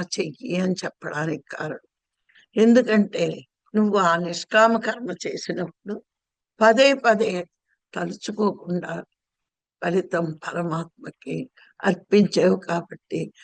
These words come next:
అక్కడ నేనేం చేశాను, నేను చెయ్యలేదు, భగవంతుడు నా చేత చేయిస్తున్నాడు అనే భావనలో ఉన్నప్పుడు ఇంక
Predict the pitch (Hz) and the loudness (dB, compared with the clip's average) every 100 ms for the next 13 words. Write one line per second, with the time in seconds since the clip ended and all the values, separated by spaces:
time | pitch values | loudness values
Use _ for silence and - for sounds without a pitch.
0 | - _ 170 - 196 185 - 170 208 269 | -20 _ -8 0 2 2 2 4 6 6
1 | 262 254 - 208 - 180 160 160 165 180 | 6 4 0 -4 -4 -6 -8 -6 -2 2
2 | 208 220 208 190 175 175 165 - 180 _ | 2 2 0 0 0 0 -4 -8 -10 _
3 | _ - _ _ 160 165 180 190 180 - | _ -20 _ _ -10 -2 4 4 4 0
4 | 170 254 _ _ _ - 208 151 196 226 | -2 -6 _ _ _ -12 -6 -2 -2 -2
5 | 226 208 202 208 - 208 208 - 175 180 | -6 -4 -4 0 2 4 2 0 -2 0
6 | 160 165 - - 202 - _ _ _ _ | -2 -2 -4 -8 -8 -10 _ _ _ _
7 | _ _ _ _ - 190 185 160 156 175 | _ _ _ _ -4 0 0 0 0 4
8 | 214 233 226 214 185 180 175 156 - 170 | 6 6 4 2 0 -4 -6 -8 -12 -8
9 | 185 | -6